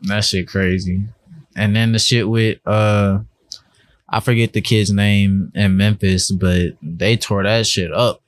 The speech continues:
in Memphis. Did you see that?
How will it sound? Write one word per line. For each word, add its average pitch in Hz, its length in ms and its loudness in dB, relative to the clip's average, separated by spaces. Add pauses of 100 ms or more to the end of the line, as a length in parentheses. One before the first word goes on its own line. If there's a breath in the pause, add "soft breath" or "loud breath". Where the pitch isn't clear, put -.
(120)
in 87 200 -4
Memphis. 95 580 -2 (1300)
Did 98 180 0
you 107 60 0
see 110 200 0
that? 113 320 0